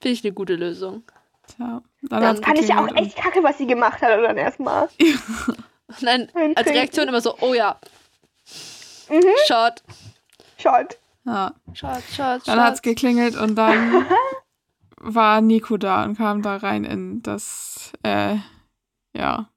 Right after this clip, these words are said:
Speaker 2: das leicht angespannte <laughs> Feld.
Speaker 1: Generell immer smart, finde ich, wenn die solche komischen Überraschungsbesuche haben, dann weißt du nämlich, wie Leute rumgammeln, haben sie keine
Speaker 2: Ja.
Speaker 1: Chance, nicht gammelig auszusehen.
Speaker 2: Ja.
Speaker 3: Yes.
Speaker 1: Dann auch alle unterschiedlichen Level von gammelig.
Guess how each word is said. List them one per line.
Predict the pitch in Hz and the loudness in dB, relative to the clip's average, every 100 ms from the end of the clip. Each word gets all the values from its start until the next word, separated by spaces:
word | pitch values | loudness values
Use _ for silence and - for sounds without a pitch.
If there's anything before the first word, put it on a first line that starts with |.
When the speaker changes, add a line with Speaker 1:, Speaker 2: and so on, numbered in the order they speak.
| _ | _
Speaker 2:
das | 196 214 | -8 0
leicht | 240 214 214 | 2 2 4
angespannte | - 208 247 - 254 208 240 | 2 2 2 2 0 -2 -6
<laughs> | 233 | -6
Feld. | 226 220 262 - - - _ | -4 -2 -2 -4 -18 -20 _
Speaker 1:
Generell | 233 226 226 233 247 262 _ | -2 0 2 0 0 -4 _
immer | 226 247 254 | -2 -2 -2
smart, | - 214 214 233 | -4 -2 0 -2
finde | - 196 208 | -6 -4 -2
ich, | 247 - | -4 -6
wenn | 190 214 | -8 -6
die | 208 | -6
solche | 202 214 | -8 -6
komischen | - 214 214 226 | -6 -6 -6 -6
Überraschungsbesuche | 208 185 214 233 214 208 220 202 | -8 -4 -4 -6 -10 -10 -8 -6
haben, | 202 233 | -6 -6
dann | 196 196 | -8 -2
weißt | 208 - | -2 -2
du | 208 | -6
nämlich, | 196 - | -6 -6
wie | 196 | -2
Leute | 196 202 | -2 -2
rumgammeln, | 196 208 226 220 240 240 262 - _ _ - | -4 -4 -2 -2 -2 -4 -6 -12 _ _ -10
haben | 214 | -8
sie | 214 | -8
keine | - 220 | -4 -2
Speaker 2:
Ja. | 208 | -2
Speaker 1:
Chance, | 214 202 226 - _ - - _ _ _ | -2 -2 -4 -12 _ -20 -20 _ _ _
nicht | 220 247 - | -4 -2 -2
gammelig | 208 240 247 | -2 -2 -2
auszusehen. | 208 233 - 226 233 233 247 _ _ _ _ _ _ _ _ _ _ | -2 -2 -6 -6 -2 -2 -4 _ _ _ _ _ _ _ _ _ _
Speaker 2:
Ja. | 113 107 110 - _ _ _ _ _ _ _ _ _ - | -8 -6 -8 -14 _ _ _ _ _ _ _ _ _ -12
Speaker 3:
Yes. | 247 - - _ _ _ _ _ | -10 -10 -16 _ _ _ _ _
Speaker 1:
Dann | - - | -10 -10
auch | 180 | -12
alle | - 214 | -10 -6
unterschiedlichen | 226 220 - 208 | -6 -8 -10 -4
Level | 202 202 220 | -2 -2 -4
von | 208 | -6
gammelig. | 202 208 220 220 - | -8 -6 -4 -6 -10